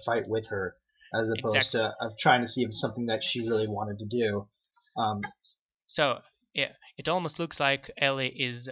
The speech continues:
Speaker 2: on a mission of her own, uh, and something that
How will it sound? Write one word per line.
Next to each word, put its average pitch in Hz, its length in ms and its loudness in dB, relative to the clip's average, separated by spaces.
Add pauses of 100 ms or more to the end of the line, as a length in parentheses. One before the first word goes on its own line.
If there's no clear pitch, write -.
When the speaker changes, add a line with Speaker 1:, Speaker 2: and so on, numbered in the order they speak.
Speaker 2:
on 123 120 -4
a 120 40 -4
mission 123 300 -4
of 110 100 -10
her 113 200 -2
own, 107 300 0 (520)
uh, 110 380 -4 (140)
and 117 440 -2
something 143 600 -6 (120)
that 117 360 -4